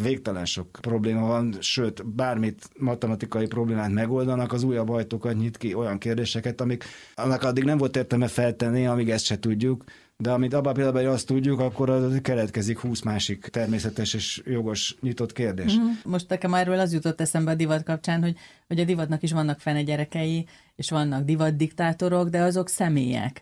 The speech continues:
Speaker 2: akik vezetik azt, hogy egy új rendszert bejön, vagy nem.
Speaker 1: Hát az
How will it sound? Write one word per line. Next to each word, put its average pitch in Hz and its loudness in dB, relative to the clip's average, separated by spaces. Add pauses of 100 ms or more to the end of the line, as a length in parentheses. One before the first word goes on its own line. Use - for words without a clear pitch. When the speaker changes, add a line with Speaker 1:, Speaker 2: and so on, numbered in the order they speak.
Speaker 2:
akik 156 0
vezetik 127 -4
azt, 131 -2
hogy 131 -4
egy 131 -2
új 139 0
rendszert 131 -2
bejön, 127 -2
vagy 127 -6
nem. 123 -2
Speaker 1:
Hát 143 0
az 139 0